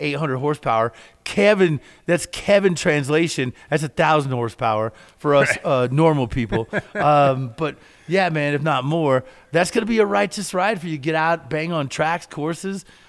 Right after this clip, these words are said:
Speaker 1: Uh, is that something you see you, you and, uh, your friends or your kiddo doing together down the road?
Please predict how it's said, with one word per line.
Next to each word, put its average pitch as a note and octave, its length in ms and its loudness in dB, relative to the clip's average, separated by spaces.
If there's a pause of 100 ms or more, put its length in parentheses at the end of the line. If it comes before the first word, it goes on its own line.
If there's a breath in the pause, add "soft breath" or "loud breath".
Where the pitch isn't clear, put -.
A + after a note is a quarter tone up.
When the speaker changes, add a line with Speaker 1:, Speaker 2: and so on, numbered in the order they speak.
Speaker 1:
Uh, C#3+ 260 0
is D3 140 -4
that F3 140 2
something F3 200 -4
you E3 60 -2
see F#3+ 200 -6
you, E3 680 -4
you E3+ 400 -6
and, D3+ 160 -4 (360 soft breath)
uh, C#3+ 300 2
your C#3 460 -4
friends E3+ 420 -2
or F3 40 2
your C3+ 160 -4
kiddo E3 340 0
doing D#3+ 360 -2
together A3+ 300 -4
down G#3 180 -2
the G3 60 -4
road? A3 300 -4